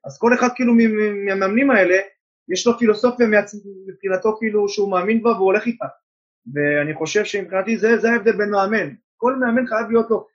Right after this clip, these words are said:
גם אם אתה מאמין, מאמין במאמן, ב-, בסגנון הכי, הכי הגנתי שיש, לך איתו עד הסוף. אל תבלבל את השחקנים שלך, אל תשגע אותם. ואני חושב שלדעתי היום המאמן הישראלי, שלא סתם הוא מצליח, והוא כל שנה,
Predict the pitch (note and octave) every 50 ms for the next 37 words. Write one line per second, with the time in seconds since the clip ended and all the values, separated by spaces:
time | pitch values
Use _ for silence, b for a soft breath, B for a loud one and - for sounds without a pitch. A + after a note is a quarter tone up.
0 | b b - D3 F#3+ A3+ C4 C4 B3 B3 B3+ A#3 A3+ A3 G#3+ G#3 A3+ A#3 A#3 -
1 | F3+ F3 E3+ E3+ F3+ A3+ A#3+ F#3+ D3+ C#3 - _ _ _ _ _ _ _ _ _
2 | _ - D#3 E3 F3 F#3 F3+ F#3 G#3 A3 G#3+ G3 F3 E3 E3+ E3+ E3 E3 D#3+ D#3+
3 | D#3 C#3+ D3 D#3 D3+ D3+ D3 D3 D3 C#3+ C#3+ - - E3 D#3+ F3 G#3+ A3+ A3 F3
4 | - - B3 C4 C4 A3+ G3 F#3 - A#3 B3+ C4 B3+ B3+ B3 A#3+ A3+ G#3 G#3 G3
5 | G3 G3 - A#3+ - - G3+ A3+ C#4+ C#4 - - _ _ _ _ _ _ D#3+ G#3+
6 | A#3+ - C#4+ - C#4 C4 C#4 D#4 D4+ - - - C#3+ - _ _ _ _ - -
7 | A3+ - C#4+ C4 C4+ A#3 G#3 F#3+ - F#3+ - F3+ F3 - E3 D#3+ D#3+ C#3+ - -
8 | D3 E3 F3 - B3 A3+ A3+ G#3+ G3 F#3 D#3+ D#3 C#3+ C#3 - _ _ _ _ _
9 | _ _ _ _ - D3+ E3 F#3 A3+ A#3+ - A#3 A3+ - A#3 A3+ - G#3 F#3 F3+
10 | E3+ E3+ E3+ - A3+ G#3 F#3 F#3 G#3 G#3 F#3+ F3 E3+ D#3+ E3 F#3+ G3 F#3 F3 F3
11 | - - G#3 G3 F#3+ E3 E3 C#3 C3+ _ _ _ _ _ _ _ _ - - -
12 | C#3 C#3 C3+ F3+ G3+ G3 - A3+ G3 F#3 F3+ D#3+ - - - G3+ G3 F3 - -
13 | - _ _ - C#3+ D3+ D#3 D3+ C#3+ C#3+ - A3 A3 - - G3 F3+ E3+ E3